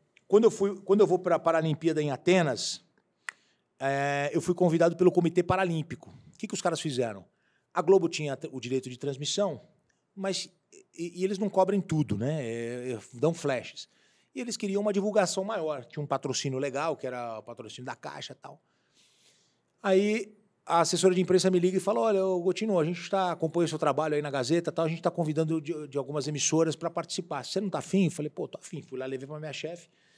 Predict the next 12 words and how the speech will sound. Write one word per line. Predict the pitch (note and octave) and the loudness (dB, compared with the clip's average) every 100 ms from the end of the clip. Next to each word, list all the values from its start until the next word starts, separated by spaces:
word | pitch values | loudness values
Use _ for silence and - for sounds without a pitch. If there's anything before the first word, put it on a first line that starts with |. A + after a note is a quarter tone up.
| _ _ - | _ _ -4
pra | B2+ B2 A2+ | -2 0 -2
Fátima. | - D3 - F3+ F3 - - _ _ _ | 2 2 2 -4 -6 -14 -20 _ _ _
E | F3 | -6
ela | D#3 | -2
falou: | G3 | -2
"Pô, | G3 E3+ F#2 - - | 2 2 0 -8 -4
vambora, | F#3+ C#4+ B3+ D3 | -2 0 -2 -6
meu, | A2 | -8
não | A2+ | -6
vai | C3 | -6
gastar | B2+ D3+ | -4 -2
nada. | D#3+ A#3+ C#3 | 0 -2 -2